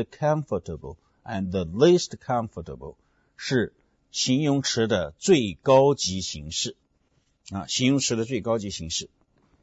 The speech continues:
那么形容词的比较和形容词的最高级形式，以及副词的比较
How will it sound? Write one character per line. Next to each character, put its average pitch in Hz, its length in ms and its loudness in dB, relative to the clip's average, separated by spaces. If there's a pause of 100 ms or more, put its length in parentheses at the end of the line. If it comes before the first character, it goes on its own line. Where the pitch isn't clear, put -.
(180)
那 202 120 6
么 190 120 8
形 196 240 4
容 262 160 8
词 196 220 4
的 147 260 10 (220)
比 202 300 4
较 82 420 -2 (600)
和 139 220 4
形 156 220 0
容 196 120 2
词 165 200 -4
的 143 120 4
最 196 220 4
高 220 200 8
级 175 140 0
形 117 240 -2
式， - 260 -10
以 110 120 -8
及 131 220 0
副 269 340 4
词 - 240 -4
的 113 100 0
比 110 280 -4
较 87 300 -6